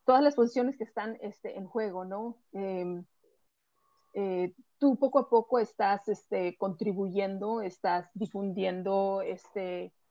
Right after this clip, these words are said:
em, la información para, para poder lograr un cambio. Poco a poco se puede lograr ese cambio. El, el, cuando tú votas por alguien, estás, este, estás afectando tu, am,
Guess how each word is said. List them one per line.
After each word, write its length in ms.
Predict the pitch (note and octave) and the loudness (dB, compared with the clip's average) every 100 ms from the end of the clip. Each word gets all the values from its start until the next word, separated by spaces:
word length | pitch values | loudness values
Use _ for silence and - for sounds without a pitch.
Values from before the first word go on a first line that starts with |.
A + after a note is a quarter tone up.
| _ - | _ -12
em, 500 | F#3+ F3+ F3 D#3 D#3 _ | -6 -6 -6 -10 -16 _
la 100 | G#3+ | -6
información 880 | G#3+ G#3+ F#3+ F#3+ - G3 G#3 B3 - _ _ _ _ _ _ _ | -4 -4 -6 -8 -6 -4 -2 -4 -6 _ _ _ _ _ _ _
para, 560 | G#3 F#3+ F3 F3+ F3+ - _ | 6 8 4 0 -4 -8 _
para 280 | - G#3+ G3+ | 4 6 4
poder 300 | G#3 G3+ A3 | 0 2 2
lograr 360 | A3+ G3+ G3+ F#3+ | 2 2 2 2
un 140 | G3 | -2
cambio. 560 | - G3 F#3+ - - - _ | -2 -2 -2 -6 -10 -14 _
Poco 240 | - G#3+ A#3+ | 2 2 2
a 120 | A#3 | 4
poco 260 | G#3+ G3+ G#3+ | 2 2 0
se 120 | F#3+ | -4
puede 280 | - G3+ G3+ | -2 -2 0
lograr 360 | F#3+ F#3 F3+ | 0 -2 -2
ese 200 | F#3 - | -4 -8
cambio. 500 | - F3+ F#3 F3+ F3+ | -6 -6 -4 -2 2
El, 200 | F#3+ G3+ - | 2 2 -2
el, 300 | G#3+ G3 - | -4 -4 0
cuando 260 | A3+ A3 | 2 2
tú 140 | A3 C#4 | 2 0
votas 300 | D#4 D4+ D4 | 0 0 2
por 200 | C#4+ B3+ | 4 4
alguien, 400 | A3+ A#3 A#3+ A#3 | 4 0 -2 -4
estás, 440 | G#3+ - G3+ G3+ | -6 -2 -2 0
este, 500 | G#3 - - F#3+ F#3 - _ _ _ _ _ _ _ _ _ - _ | -6 -6 -6 -6 -8 -14 _ _ _ _ _ _ _ _ _ -20 _
estás 420 | C4+ B3+ - B3+ | -2 2 4 2
afectando 800 | C4 B3+ A3+ A3+ A3+ A3+ A3 G#3 - | 2 -6 -4 -4 -2 0 0 -2 -8
tu, 600 | A#3+ G#3+ G3+ G3 F#3 F#3 | -6 -4 -4 -4 -4 -4
am, 420 | - G3 F#3+ F#3 | -2 -2 -2 -4